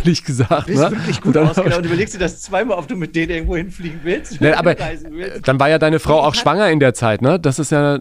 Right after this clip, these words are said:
Speaker 2: Ja,
Speaker 1: auch für
Speaker 2: genau,
Speaker 1: viele noch
Speaker 2: genau.
Speaker 1: mal so ein
Speaker 2: Das ist
Speaker 1: Ding gewesen, wo man gesagt hat, „Oh, da müssen wir ein bisschen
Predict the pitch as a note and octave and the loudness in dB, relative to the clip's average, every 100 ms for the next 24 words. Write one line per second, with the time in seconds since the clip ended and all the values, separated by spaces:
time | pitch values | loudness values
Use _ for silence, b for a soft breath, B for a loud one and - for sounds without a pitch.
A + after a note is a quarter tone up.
0 | - F3 F3+ E3+ B2 C#3+ C#3 C3 A#2+ B2 | -4 -4 -2 -2 0 2 4 4 4 2
1 | B2 B2+ B2+ A#2+ B2+ B2+ A#2 A#2+ A#2 A#2 | 4 4 4 4 2 2 2 2 2 0
2 | A#2 A2+ A2+ - C#3 C3 A#2+ B2 A#2+ D#3 | 0 -2 -4 -2 0 2 0 -2 -2 0